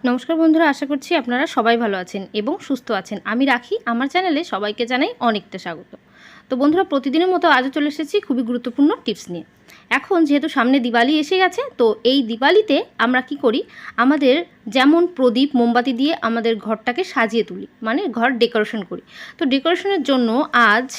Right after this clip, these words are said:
আমাদের সবথেকে বড় যে জিনিসটা প্রয়োজন, কিছুদিন আগে আমরা তৈরি করে রাখতে পারি, তাহলে অনেকটা সহজ হবে, সলতে তৈরি করা।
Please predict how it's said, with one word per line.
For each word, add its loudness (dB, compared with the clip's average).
আমাদের 0
সবথেকে -4
বড় 2
যে 0
জিনিসটা -4
প্রয়োজন, 0
কিছুদিন -2
আগে 0
আমরা -2
তৈরি -2
করে 2
রাখতে 0
পারি, 0
তাহলে 0
অনেকটা -2
সহজ -2
হবে, -8
সলতে 0
তৈরি 2
করা। -8